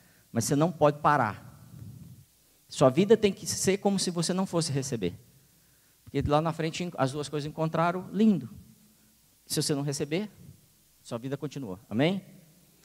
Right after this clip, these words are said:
É... então põe fim nas suas carroças. E por último, pra nós seguirmos Jesus, nós não podemos ter opções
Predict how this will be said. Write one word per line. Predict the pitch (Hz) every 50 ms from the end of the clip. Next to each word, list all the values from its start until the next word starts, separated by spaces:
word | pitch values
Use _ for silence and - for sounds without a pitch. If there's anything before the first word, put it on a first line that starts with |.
| - _ _ _ -
É... | 123 127 127 120 117 113 110 107 101 95 95 95 - - - - - - - - - - _ _ _ _
então | - - 156 160
põe | 170 160 151
fim | 160 160
nas | 151 147 143
suas | - 143 135 -
carroças. | - 135 135 139 147 151 175 185 - - - - - - - - _ _ _ _ _ _ _ _ _ _ _ _ _ _ _ _ _ _ _ _ _ _ _ _ _ _ _ _ _ _ _ _ _ _ _ _ _ _ _ _ - - - - _ _ _ _ _ _ _ -
E | 120 123
por | - 151 156 139
último, | 117 104 - - 98 98 - - - - - - _ _ _ _ _
pra | - - 123
nós | 131 135 139 151 180 190
seguirmos | 180 - 190 175 156 135 143 147 147 131 131 127 127
Jesus, | 120 143 156 147 139 143 127 131 151 - - - - - - - -
nós | 131 131 131 131
não | 127 143 147 147
podemos | 143 143 131 123 131 127 131 127
ter | - 127 127 127 120
opções | 120 120 120 - - - 85 82 - - - - -